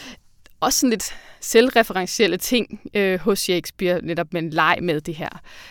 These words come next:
øh, Romeo og Julie spor. Men, men man kunne sige, i stedet for, hvor det hos Romeo og Julie er sådan, Romeo eller døden, så er det her, øh,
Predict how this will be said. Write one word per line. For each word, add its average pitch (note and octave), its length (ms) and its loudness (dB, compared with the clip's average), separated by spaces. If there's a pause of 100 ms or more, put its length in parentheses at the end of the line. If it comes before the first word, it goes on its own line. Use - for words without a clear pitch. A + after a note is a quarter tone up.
(140)
øh, D#3+ 260 -4 (380)
Romeo F#3+ 240 -2
og E3+ 60 0
Julie F3 300 -4
spor. - 440 -2 (440)
Men, F#3 260 -2
men F3 380 -4 (600)
man F3+ 100 -4
kunne D#3+ 140 -14
sige, F#3 200 -4
i F3 40 -6
stedet G#3 240 4
for, G#3+ 80 -4
hvor F#3 200 -2
det G3 120 -4
hos F3+ 240 -6
Romeo G3 220 0
og F#3+ 60 -2
Julie F#3 200 -2
er E3+ 40 2
sådan, E3 340 -6 (360)
Romeo A#3 360 4
eller G3 160 2
døden, A3 440 4 (360)
så - 160 -2
er G#3+ 40 2
det G3 120 0
her, G3 200 4 (840)
øh, F3 260 -4